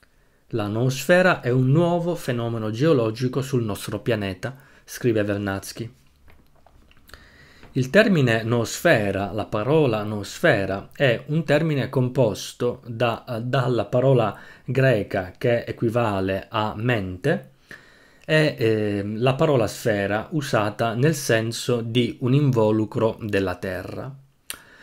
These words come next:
La noosfera però ha a che fare, ha a che vedere con l'attività razionale dell'uomo e si considera come una tappa nello sviluppo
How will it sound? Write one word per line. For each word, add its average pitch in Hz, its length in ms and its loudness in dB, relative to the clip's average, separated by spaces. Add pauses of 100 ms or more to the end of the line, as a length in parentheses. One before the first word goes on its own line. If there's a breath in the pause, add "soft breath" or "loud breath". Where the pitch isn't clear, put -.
(300 loud breath)
La 135 140 4
noosfera 127 640 4
però 117 400 4
ha 135 320 0
a 131 220 0
che 202 120 0
fare, 107 640 2
ha 131 140 0
a 110 120 -2
che 190 120 2
vedere 170 460 2
con 120 360 2
l'attività 127 880 2
razionale 120 1120 0
dell'uomo 107 880 -2 (400 loud breath)
e 147 240 2
si 135 180 -2
considera 131 680 2
come 104 520 -2
una 139 260 0
tappa 110 640 -2
nello 104 380 0
sviluppo 104 880 -4